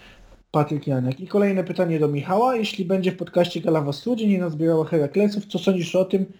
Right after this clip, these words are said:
Trochę szkoda, ale walka na fen kulki z Kowalskim w kolejnym roku musi zostać nagrodzona. Oczywiście, że musi zostać nagrodzona,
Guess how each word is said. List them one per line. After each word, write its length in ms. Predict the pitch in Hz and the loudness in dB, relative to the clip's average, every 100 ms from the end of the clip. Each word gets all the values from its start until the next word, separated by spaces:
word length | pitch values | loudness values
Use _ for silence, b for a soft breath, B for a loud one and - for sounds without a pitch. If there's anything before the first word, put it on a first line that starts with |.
| B B B | B B B
Trochę 220 | 196 175 | 0 0
szkoda, 360 | - 214 214 185 | 0 0 2 4
ale 160 | 170 | 2
walka 320 | 160 185 180 | 2 0 0
na 120 | 160 151 | -4 -4
fen 300 | 180 170 156 | -2 -2 -2
kulki 360 | - 170 175 | -2 -2 -2
z 40 | - | -6
Kowalskim 540 | 147 170 185 185 175 | -2 0 0 -2 -8
w 60 | - | -4
kolejnym 360 | 170 165 147 | -2 0 2
roku 240 | 165 165 156 | 0 0 -2
musi 240 | 160 165 | -2 -2
zostać 180 | 151 147 151 | -2 -4 -2
nagrodzona. 560 | 143 147 131 131 127 127 B B B | 0 0 0 0 -2 -4 B B B
Oczywiście, 460 | - 170 190 202 196 | -4 0 2 2 0
że 120 | 165 | 0
musi 260 | 170 175 175 | 0 -2 -4
zostać 220 | 170 160 | -4 -2
nagrodzona, 640 | 151 143 139 185 196 208 | -2 -2 0 0 2 0